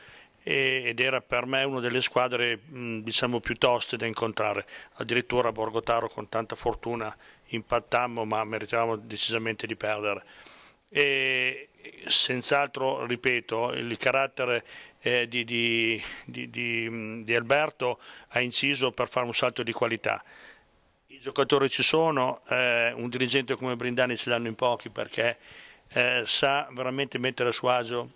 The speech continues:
e questo me lo dice lo stesso Alberto, eh, i giocatori e, e, e l'allenatore.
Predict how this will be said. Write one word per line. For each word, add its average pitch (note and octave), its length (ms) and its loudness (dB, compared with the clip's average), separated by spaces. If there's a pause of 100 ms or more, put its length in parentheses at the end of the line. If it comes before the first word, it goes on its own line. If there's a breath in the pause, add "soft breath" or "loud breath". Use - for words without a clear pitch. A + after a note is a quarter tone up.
e B2 100 -6
questo B2+ 300 -4
me A#2 80 -6
lo A#2+ 60 -4
dice A#2 260 -6
lo A2+ 60 -8
stesso - 300 -6
Alberto, A#2 520 0 (420 loud breath)
eh, B2 240 -2
i B2 120 -4
giocatori D3+ 760 0
e, C3 160 -2
e, A#2 800 0
e A#2+ 140 0
l'allenatore. A2+ 760 -2